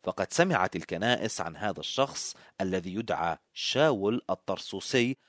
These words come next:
الذي كان منهمكا في اضطهاد المؤمنين، ولكنه يبشر الآن بالإيمان.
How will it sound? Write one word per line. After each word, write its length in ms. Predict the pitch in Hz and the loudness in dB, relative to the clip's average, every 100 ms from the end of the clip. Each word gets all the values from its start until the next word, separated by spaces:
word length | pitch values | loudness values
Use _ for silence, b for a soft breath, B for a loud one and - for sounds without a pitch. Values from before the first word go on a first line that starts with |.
| b b - | b b 4
الذي 320 | 127 135 139 | 8 8 6
كان 380 | 131 170 165 160 | 4 4 4 2
منهمكا 840 | 151 107 117 151 147 139 147 143 | 0 -2 0 2 2 2 2 0
في 180 | 123 143 | -2 -4
اضطهاد 540 | - 127 113 135 123 | -2 0 6 6 6
المؤمنين، 720 | 113 120 - 127 117 110 107 - _ _ | 2 0 0 0 0 -2 -4 -10 _ _
ولكنه 800 | 101 101 101 - 185 120 90 110 - _ _ 123 | -2 2 0 0 -2 -2 -2 -4 -6 _ _ -6
يبشر 600 | 110 160 - - 170 165 | 4 6 6 2 0 0
الآن 500 | - 156 151 151 131 | 2 4 4 2 -6
بالإيمان. 760 | - 98 - 113 127 160 85 | -4 -4 0 0 4 4 2